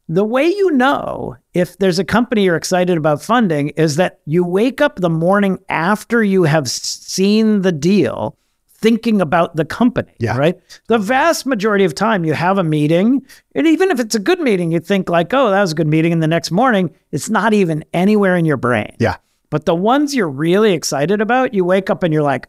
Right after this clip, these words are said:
Speaker 1: "Oh, you know what would be interesting?"
Speaker 2: Yes.
Speaker 1: So I think
Speaker 2: Yeah.
Speaker 1: there is an intuition to this job, but
Speaker 2: Yes.
Speaker 1: it's not based on nothing, right?
Speaker 2: No.
Speaker 1: You had eight years of data.
Speaker 2: Right.
Speaker 1: Right? And also there is a certain intensity to it,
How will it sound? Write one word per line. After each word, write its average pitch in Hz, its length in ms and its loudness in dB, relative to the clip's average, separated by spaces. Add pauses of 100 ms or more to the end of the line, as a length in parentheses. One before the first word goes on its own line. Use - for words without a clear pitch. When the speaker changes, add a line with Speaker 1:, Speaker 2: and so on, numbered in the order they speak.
Speaker 1:
"Oh, 214 180 0
you 196 140 0
know 254 140 2
what 381 140 0
would 226 120 0
be - 220 -2
interesting?" 123 680 0
Speaker 2:
Yes. 110 600 -6 (140)
Speaker 1:
So 208 180 -2
I 214 120 2
think 302 200 -2
Speaker 2:
Yeah. - 40 -8
Speaker 1:
there 233 220 0
is 285 280 0
an 262 140 2
intuition 156 580 2
to 120 80 -2
this 113 220 -4
job, 101 360 -4
but 180 120 2
Speaker 2:
Yes. 202 60 0
Speaker 1:
it's - 140 -4
not 247 320 0
based 180 300 0
on 131 220 -2
nothing, 131 360 -2
right? 139 180 0
Speaker 2:
No. 110 180 -4 (180)
Speaker 1:
You 247 140 0
had 202 160 0 (120)
eight 254 300 0
years 196 380 0
of 123 240 -4
data. 156 600 0
Speaker 2:
Right. 104 320 -6 (160)
Speaker 1:
Right? 151 400 0 (180)
And 214 460 0 (120)
also 247 340 2
there 196 140 0
is 196 120 2
a 175 60 0
certain 190 300 0
intensity 175 600 0
to 123 200 0
it, 120 100 0